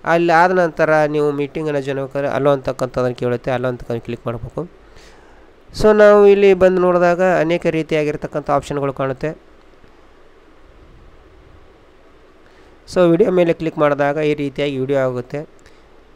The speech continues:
so ಈ ರೀತಿಯಾಗಿ ನಾವು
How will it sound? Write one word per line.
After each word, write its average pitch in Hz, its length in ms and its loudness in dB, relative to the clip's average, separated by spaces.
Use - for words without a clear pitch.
so 180 260 2
ಈ 190 120 6
ರೀತಿಯಾಗಿ 165 540 2
ನಾವು 156 320 2